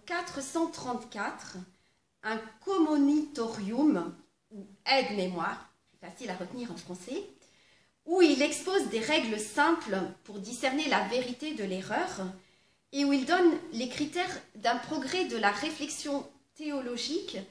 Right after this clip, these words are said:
dans la fidélité à la tradition. Dans cette période de grand bouleversement, où une civilisation s'effondrait, il a le mérite de donner des repères clairs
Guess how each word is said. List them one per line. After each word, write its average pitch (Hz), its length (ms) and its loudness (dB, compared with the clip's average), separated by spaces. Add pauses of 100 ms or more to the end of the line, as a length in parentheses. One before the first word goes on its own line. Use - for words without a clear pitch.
(360)
dans 339 360 -2
la 254 140 4
fidélité 254 640 -4
à 226 120 2
la 196 120 -2
tradition. 190 640 -6 (1500)
Dans 196 100 -14
cette 220 220 -4
période 269 380 6
de 214 120 0
grand 302 280 2
bouleversement, 208 800 -2 (420)
où 220 140 -8
une 220 100 -4
civilisation 262 880 0
s'effondrait, 247 840 -2 (580)
il 254 180 -4
a 392 100 6
le 277 140 6
mérite 269 520 2 (300)
de 214 160 -8
donner 294 340 2
des 233 120 2
repères 254 500 2
clairs 226 500 2